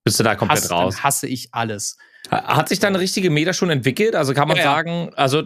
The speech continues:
Speaker 1: da-, das ist auch den meisten Leuten bewusst dann an der Stelle oder eben immer mal wieder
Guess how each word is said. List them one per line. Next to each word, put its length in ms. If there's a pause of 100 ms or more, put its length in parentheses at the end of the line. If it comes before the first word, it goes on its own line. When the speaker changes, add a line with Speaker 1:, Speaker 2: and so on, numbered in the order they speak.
Speaker 1:
da-, 300
das 200
ist 160
auch 80
den 140
meisten 300
Leuten 180
bewusst 440
dann 180
an 100
der 80
Stelle 280
oder 220
eben 300
immer 200
mal 180
wieder 460